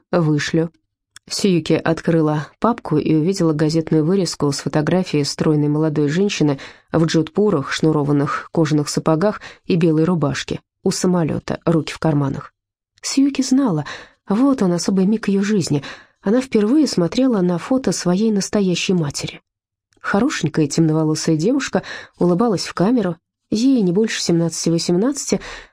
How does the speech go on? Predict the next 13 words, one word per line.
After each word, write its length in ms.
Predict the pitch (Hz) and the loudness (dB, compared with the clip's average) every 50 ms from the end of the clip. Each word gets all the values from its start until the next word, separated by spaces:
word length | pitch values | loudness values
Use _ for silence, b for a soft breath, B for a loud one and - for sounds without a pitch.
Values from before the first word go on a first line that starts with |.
| B | B
но 120 | - 233 233 | -2 0 2
смотрела 480 | - 247 240 233 285 311 320 262 208 | 4 4 4 4 4 2 4 4 4
она 180 | 190 185 180 175 | 2 2 2 2
уверенно, 460 | 165 156 196 254 294 269 208 180 160 | 2 2 2 2 2 2 2 2 2
даже 360 | 139 165 165 170 175 170 170 | 2 0 0 0 0 0 0
самонадеянно. 920 | 156 - - - 185 180 180 185 185 175 - - 143 135 139 139 143 - - _ _ _ _ _ _ _ _ _ _ - | 0 -2 0 0 2 2 2 2 2 0 -2 -2 -4 -4 -4 -4 -6 -6 -8 _ _ _ _ _ _ _ _ _ _ -2
Под 160 | 170 156 - | -2 -2 0
снимком 420 | - - 185 208 214 - - 151 143 | 0 0 0 0 0 0 0 0 0
красовалась 600 | - 160 156 - - 156 151 147 147 147 - - | 0 -2 -2 0 0 0 0 0 0 0 0 0
надпись: 480 | 160 151 143 - - - - - - _ _ _ _ _ _ B B B B B B B | 0 0 -2 -4 -8 -8 -10 -10 -12 _ _ _ _ _ _ B B B B B B B
"Мисс 400 | - 180 185 202 220 214 - - - | 0 2 2 2 2 0 -2 -8 -10
Фрица 520 | - - - 170 180 226 226 - - 170 156 | -8 -4 -2 0 0 0 -2 -2 0 0 2
Юрда-Бролински 1000 | 156 160 160 156 165 160 143 160 160 156 156 196 247 254 - - - 175 160 | 2 2 0 2 0 0 0 2 2 2 2 2 0 0 -2 0 0 0 0